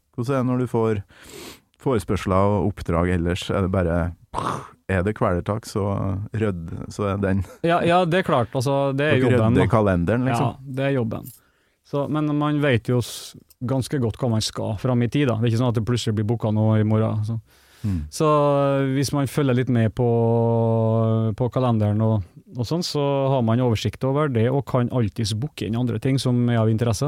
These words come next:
Speaker 2: Så det, det
Speaker 1: Ja.
Speaker 2: gjør jeg støtt og stadig, så det,
Speaker 1: Mm.
Speaker 2: det er ikke noe problem. Og det er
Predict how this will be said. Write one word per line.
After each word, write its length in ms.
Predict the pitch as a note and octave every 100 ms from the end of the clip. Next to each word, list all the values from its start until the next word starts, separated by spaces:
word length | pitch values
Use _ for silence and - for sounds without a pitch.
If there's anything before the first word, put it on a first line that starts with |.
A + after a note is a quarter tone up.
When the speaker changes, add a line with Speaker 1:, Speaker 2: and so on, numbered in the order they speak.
| C#3+
Speaker 2:
Så 120 | B2
det, 100 | B2 B2 A2 - - - -
det 100 | C#3
Speaker 1:
Ja. 40 |
Speaker 2:
gjør 120 | F#3+ A#2+
jeg 80 | -
støtt 160 | A2
og 80 | A2
stadig, 260 | B2+ C#3+ A#2 -
så 140 | - B2+
det, 100 | B2 B2 A#2+ A#2 A#2
Speaker 1:
Mm. 160 | A#2 G2+
Speaker 2:
det 100 | A#2
er 40 | C#3+
ikke 140 | B2+ A#2+
noe 100 | G#2
problem. 340 | A#2 B2+ B2 - - -
Og 100 | D3+
det 80 |
er 100 | D3+